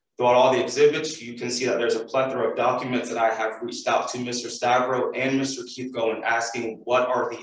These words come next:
updates with my case?" I was vigorously reaching out to him. I was open for communication. He constantly advised me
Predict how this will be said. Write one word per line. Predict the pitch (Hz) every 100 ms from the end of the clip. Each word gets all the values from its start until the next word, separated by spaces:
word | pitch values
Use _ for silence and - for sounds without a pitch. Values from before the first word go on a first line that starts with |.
| -
updates | 127 101 113 110 - -
with | 110 -
my | 98 -
case?" | 113 110 - - _ _ _ _ -
I | 107 110 107 - -
was | 110 107 -
vigorously | 131 131 - - 135 135 135 - - -
reaching | 131 131 131
out | 123
to | 127
him. | 135
I | 110
was | 110 -
open | 113 127 123
for | -
communication. | - 120 117 117 131 135 147 147
He | - - 123 123
constantly | - 131 - - 139 135
advised | - 120 120 120 -
me | 127 127 -